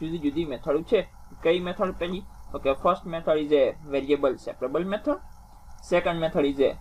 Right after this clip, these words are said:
homogeneous equation, third method is an linear equation, number four is a exact equation. આ ચાર મેથડની મદદથી આપણે first order અને first degree વાળા જે differential equation આપેલા હશે, એને આપણે, એનું આપણે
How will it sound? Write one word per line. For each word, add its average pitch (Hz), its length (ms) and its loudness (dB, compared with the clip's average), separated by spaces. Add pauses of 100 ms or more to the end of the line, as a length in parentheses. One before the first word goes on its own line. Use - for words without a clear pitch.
(200)
homogeneous 202 640 0 (300)
equation, 220 420 -4 (880)
third 190 180 6 (380)
method 175 240 -4 (100)
is 151 160 -4
an 233 140 -10 (540)
linear 175 420 0
equation, 208 400 -2 (640)
number 190 260 2
four 226 140 8 (260)
is - 160 -18
a - 20 -20 (260)
exact 202 440 -4 (400)
equation. 147 400 -6 (180)
આ - 120 -2
ચાર 190 160 4 (120)
મેથડની 208 440 -4
મદદથી 170 460 -4 (100)
આપણે 151 240 2 (580)
first 196 300 4
order 175 240 -2
અને 170 180 -12
first 165 220 -2
degree 165 260 0
વાળા 160 160 -2
જે 165 80 -10
differential 165 480 -6
equation 156 380 -10
આપેલા 170 320 0
હશે, 175 140 -2 (300)
એને 160 200 -4
આપણે, 139 260 -2
એનું 147 220 -6
આપણે 160 180 0